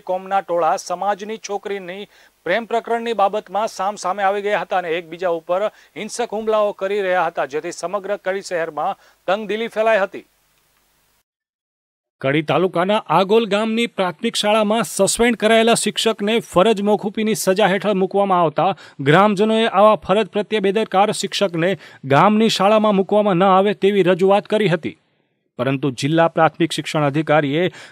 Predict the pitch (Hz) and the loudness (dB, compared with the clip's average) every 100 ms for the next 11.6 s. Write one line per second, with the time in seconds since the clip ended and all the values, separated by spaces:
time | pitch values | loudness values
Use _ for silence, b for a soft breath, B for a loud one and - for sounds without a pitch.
0 | 127 135 165 208 196 214 214 202 190 202 | -2 4 6 6 6 4 4 4 4 6
1 | 208 - 190 202 208 - 196 196 202 202 | 4 2 -2 0 0 0 0 0 0 0
2 | 190 196 190 190 185 180 170 190 - 185 | 0 0 2 2 4 2 2 0 -2 -6
3 | - 180 190 196 - - - - 185 196 | -2 -2 0 -2 -4 -20 -10 0 2 4
4 | 214 156 190 202 208 185 214 220 - 175 | 2 2 -2 2 2 2 0 0 2 4
5 | 185 220 190 185 202 214 190 196 202 196 | 6 4 4 2 2 -2 2 2 2 0
6 | 185 - 190 156 147 180 - B B 127 | -2 2 2 4 2 0 0 B B 2
7 | 147 214 190 202 202 214 190 196 196 214 | 6 6 4 2 4 4 4 4 4 2
8 | 156 156 190 196 190 208 175 175 123 - | 2 2 2 4 4 6 2 2 -2 -8
9 | _ _ - 113 123 151 147 170 - 175 | _ _ -10 -2 2 4 4 0 -2 -4
10 | 170 170 151 160 170 180 175 160 160 170 | 0 0 4 4 4 0 2 2 2 -2
11 | - 170 175 165 160 170 | 0 2 4 2 2 0